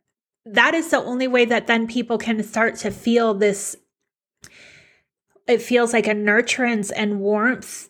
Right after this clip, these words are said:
to open up their seed, to really be here, to really share what they came to be here to be, or to even start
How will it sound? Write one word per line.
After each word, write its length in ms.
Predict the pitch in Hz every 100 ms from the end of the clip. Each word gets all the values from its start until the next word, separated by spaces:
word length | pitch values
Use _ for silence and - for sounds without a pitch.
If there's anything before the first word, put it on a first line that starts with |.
| -
to 200 | - -
open 340 | 220 226 220
up 280 | 214 311 -
their 180 | 208 190
seed, 640 | 180 - 185 180 151 156 -
to 180 | - 226
really 360 | 208 233 240 233
be 340 | 190 214 320
here, 520 | 330 196 180 165 160 -
to 120 | 240
really 280 | 220 240 233
share 480 | 233 - 226 269
what 200 | 247 220
they 160 | 220 214
came 360 | 208 240 226 220
to 160 | 220
be 280 | 190 226 285
here 220 | - 214
to 80 | 202
be, 400 | 196 262 302 - 285
or 400 | 349 302 247 269
to 160 | -
even 400 | - 269 262 254
start 400 | 240 262 262 233